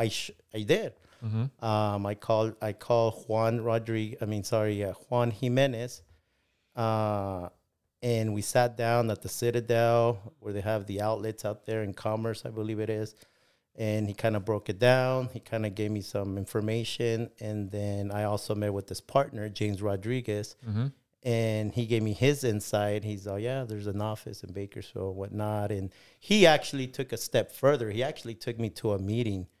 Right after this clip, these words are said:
Speaker 2: Mm.
Speaker 1: with me. And I saw these guys talking about development, uh, you know, um,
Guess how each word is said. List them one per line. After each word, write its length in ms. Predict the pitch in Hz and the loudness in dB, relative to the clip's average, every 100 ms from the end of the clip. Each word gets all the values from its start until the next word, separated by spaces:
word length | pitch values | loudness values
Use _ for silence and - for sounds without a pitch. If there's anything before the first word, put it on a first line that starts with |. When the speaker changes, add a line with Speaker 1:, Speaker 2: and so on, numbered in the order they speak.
| _ - | _ -4
Speaker 2:
Mm. 160 | 107 101 | 0 0
Speaker 1:
with 220 | 117 107 | 0 -2
me. 340 | 110 107 107 110 | -2 0 0 2
And 280 | 107 104 98 _ _ _ | 0 0 -4 _ _ _
I 120 | - 113 | -2 -2
saw 280 | - 139 | 6 6
these 240 | 131 131 107 | 6 -4 -6
guys 460 | 123 120 120 120 - | 2 4 4 0 -4
talking 400 | 120 117 127 120 | -4 -2 0 0
about 320 | 107 107 92 | 2 2 2
development, 1400 | 95 87 117 123 120 117 120 113 110 110 110 107 107 - _ _ _ | -4 4 6 6 4 -2 -2 0 0 -2 -2 -4 -6 -10 _ _ _
uh, 600 | 113 107 101 92 92 87 85 | -2 0 2 0 -2 -6 -6
you 180 | 113 | -4
know, 300 | 104 104 101 | -2 -2 -2
um, 480 | 98 95 85 82 80 | -4 -4 -8 -10 -12